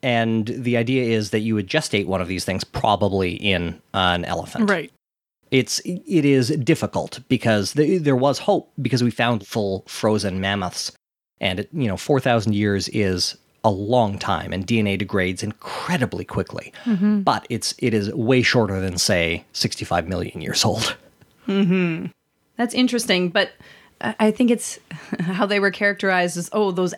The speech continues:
Speaker 3: angry mammoths." Well, I'm pretty sure they weren't angry. They seemed like they were probably pretty docile kinds of things as long as you didn't,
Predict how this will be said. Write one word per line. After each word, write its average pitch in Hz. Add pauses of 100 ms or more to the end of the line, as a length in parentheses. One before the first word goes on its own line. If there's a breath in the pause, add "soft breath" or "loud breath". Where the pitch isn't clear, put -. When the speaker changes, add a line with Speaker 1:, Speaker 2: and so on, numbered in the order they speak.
(120)
Speaker 3:
angry 185
mammoths." 165
Well, 277
I'm 403
pretty 554
sure 370
they 254
weren't 262
angry. 180
They 226
seemed 349
like 403
they 311
were 285
probably 180
pretty 180
docile 170
kinds 175
of 165
things 170
as 170
long 170
as 170
you 170
didn't, 165